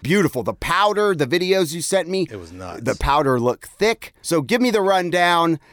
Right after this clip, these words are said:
Speaker 2: Well, first of all, you know, as we've discussed, dedicated my life to snowboarding, probably until my late twenties, from the time I was thirteen years old. So probably fifteen years of just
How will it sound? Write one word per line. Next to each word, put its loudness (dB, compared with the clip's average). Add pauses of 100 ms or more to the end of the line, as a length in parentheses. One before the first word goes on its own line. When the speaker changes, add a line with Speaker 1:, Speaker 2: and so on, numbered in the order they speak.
Speaker 2:
Well, -2
first -2
of -4
all, 0
you -8
know, -6
as -2
we've -8
discussed, -6 (180)
dedicated -4
my -8
life -6 (380)
to 0
snowboarding, -4 (440)
probably -2 (360)
until -6
my -2
late -6
twenties, -6
from -6
the -6
time -4
I -6
was -6 (120)
thirteen -2
years -8
old. -10
So 0 (140)
probably 0
fifteen -4
years -4
of -12
just -6